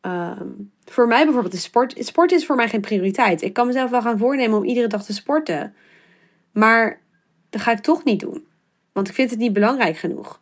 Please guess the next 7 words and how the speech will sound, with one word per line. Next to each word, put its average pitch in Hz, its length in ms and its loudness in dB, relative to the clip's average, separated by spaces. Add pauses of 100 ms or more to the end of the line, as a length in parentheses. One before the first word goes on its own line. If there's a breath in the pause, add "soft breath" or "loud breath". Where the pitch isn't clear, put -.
(120)
Ik 202 140 -2
vind 196 180 0
bewegen 185 440 0
belangrijk, 160 640 -4 (760 soft breath)
maar 170 360 0
niet, 190 420 -2 (440)
ehm, 196 640 2